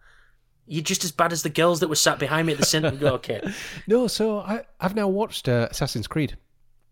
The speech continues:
Speaker 2: the, the movie. Now
Speaker 1: But that's shit.
Speaker 2: No.
Speaker 1: It's, it's just not, it's just not like the games at all.
Speaker 2: Right. So I, I think I can honestly say now
Speaker 1: <laughs>
Speaker 2: that I'm very familiar with the Assassin's Creed universe because,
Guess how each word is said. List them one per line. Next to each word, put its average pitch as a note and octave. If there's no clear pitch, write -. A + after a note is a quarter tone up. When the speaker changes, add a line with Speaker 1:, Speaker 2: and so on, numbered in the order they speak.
Speaker 2:
the, B2
the A#2
movie. B2+
Now A#3
Speaker 1:
But D#3+
that's F3+
shit. -
Speaker 2:
No. G#3
Speaker 1:
It's, A3+
it's F#3+
just A#3
not, G3+
it's F3+
just -
not G#3
like F3+
the D3+
games D3+
at C#3+
all. D3+
Speaker 2:
Right. A2+
So C#3+
I, E3
I F3
think A3+
I A3+
can D#3+
honestly C#3+
say C3
now C3+
Speaker 1:
<laughs> A#2
Speaker 2:
that -
I'm A2+
very G#2+
familiar G#2
with G2
the G2+
Assassin's G2
Creed G2+
universe G#2
because, -